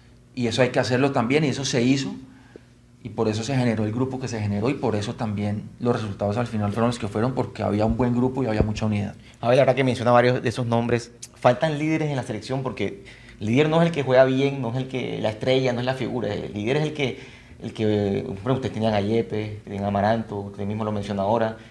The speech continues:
Speaker 2: Bueno, ahora está Ospina y Falcao, que son dos jugadores que, que marcan la diferencia en ese aspecto de, de, de liderazgo. Pero faltan líderes en esta selección Colombia, ¿le parece? O,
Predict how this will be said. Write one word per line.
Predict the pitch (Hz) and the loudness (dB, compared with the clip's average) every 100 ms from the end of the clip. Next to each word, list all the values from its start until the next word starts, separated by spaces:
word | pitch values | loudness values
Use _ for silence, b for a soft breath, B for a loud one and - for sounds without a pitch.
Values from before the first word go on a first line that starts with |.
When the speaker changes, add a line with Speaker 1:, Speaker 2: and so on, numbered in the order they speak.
| B B B | B B B
Speaker 2:
Bueno, | 123 113 | -2 2
ahora | 101 110 | 4 4
está | - 123 127 127 | 6 6 6 6
Ospina | 113 - 131 131 | 4 0 -4 -2
y | 135 | 0
Falcao, | 113 98 120 | -2 0 -2
que | 123 | -2
son | 107 | -4
dos | 113 120 | -4 -4
jugadores | 120 107 - | 0 0 0
que, | - 107 - | -4 -6 -4
que | 104 | -2
marcan | 98 98 120 | -2 0 0
la | |
diferencia | 117 110 101 117 | 0 0 -2 -2
en | |
ese | 113 117 | 0 0
aspecto | - 104 123 | -2 -6 -2
de, | 120 104 | -2 0
de, | 104 98 | -2 -4
de | - 110 | -4 -2
liderazgo. | 104 98 113 104 | 0 0 -2 -2
Pero | 107 | -4
faltan | 104 120 139 151 | 0 2 2 0
líderes | 156 156 | 0 0
en | 131 | -2
esta | 127 135 | -2 -4
selección | 135 - 117 120 | -6 -8 -8 -6
Colombia, | 131 131 135 | -4 -2 -2
¿le | - | -4
parece? | 98 135 156 | -4 -4 -4
O, | 127 | -4